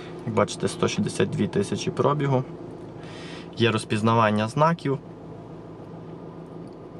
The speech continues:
Є також функція Pilot Assist, це коли ви її вмикаєте на трасі, всі асистенти впрацюють разом, тобто сліпі зони,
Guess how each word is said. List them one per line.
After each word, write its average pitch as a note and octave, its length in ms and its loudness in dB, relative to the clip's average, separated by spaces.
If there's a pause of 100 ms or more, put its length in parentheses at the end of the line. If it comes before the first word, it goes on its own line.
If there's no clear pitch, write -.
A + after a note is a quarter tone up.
(1500)
Є A2+ 180 4
також G#2+ 400 2
функція G#2+ 500 4
Pilot A2+ 360 4
Assist, E3 540 0
це G#2+ 320 6 (300)
коли A#2 120 4
ви A2+ 120 6
її A2 160 4
вмикаєте A2+ 600 4
на G#2+ 100 2
трасі, G#2+ 400 2 (360)
всі A#2 200 4
асистенти A2 720 4
впрацюють G2+ 760 2
разом, C3+ 380 6
тобто F#2+ 300 0
сліпі G#2 360 0
зони, C#3+ 400 6